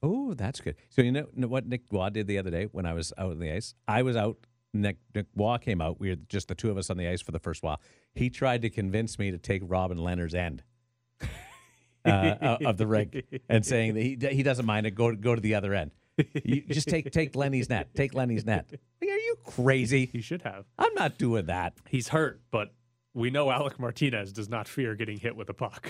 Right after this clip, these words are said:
Speaker 1: See, I see Alec Martinez as a guy that would goof around at the end of practice and play goal. I've seen Jack Dugan, uh, play net at the end of a skate.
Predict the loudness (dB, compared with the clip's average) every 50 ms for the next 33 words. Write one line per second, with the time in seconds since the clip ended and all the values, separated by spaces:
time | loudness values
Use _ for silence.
0 | -12 -2 2 2 2 2 0 0 2 2 2 2 2 0 0 0 2 2 2 2
1 | 2 2 2 2 2 4 2 2 2 2 2 0 -2 -2 0 0 2 4 4 4
2 | 2 0 -2 -4 -2 0 0 0 0 0 0 0 0 0 0 0 0 0 0 0
3 | -2 -2 0 0 0 0 -2 -4 -6 -6 -6 -10 -14 _ _ _ _ _ _ _
4 | _ _ _ _ _ _ _ _ _ -2 -2 -2 -2 -2 -2 -2 -2 -2 -6 _
5 | _ _ _ 0 0 0 2 2 0 2 2 2 2 0 0 -2 -6 -2 2 2
6 | 4 4 4 2 2 0 0 -6 -12 _ _ _ _ _ _ _ _ _ _ _
7 | _ _ 0 0 2 2 0 0 0 0 0 -2 -4 -6 -10 -16 _ _ _ _
8 | _ _ _ _ _ 4 4 4 4 2 0 -2 -4 -4 -6 -8 -6 -4 -2 -2
9 | -2 -2 -4 -6 -8 -8 -8 -6 -6 -6 -6 -6 -8